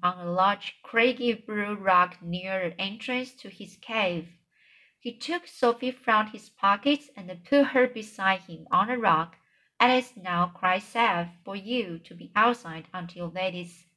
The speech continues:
coming back," he said. The sun had dipped below the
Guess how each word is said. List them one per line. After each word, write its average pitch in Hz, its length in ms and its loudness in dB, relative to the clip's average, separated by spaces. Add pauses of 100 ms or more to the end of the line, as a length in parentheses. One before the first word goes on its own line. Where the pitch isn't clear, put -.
(120)
coming 220 440 2
back," 180 400 0 (200)
he 165 60 -18
said. - 400 -16 (560)
The 240 100 2
sun 233 440 2
had 175 400 -12
dipped 247 380 0
below 202 420 -2
the 165 160 -8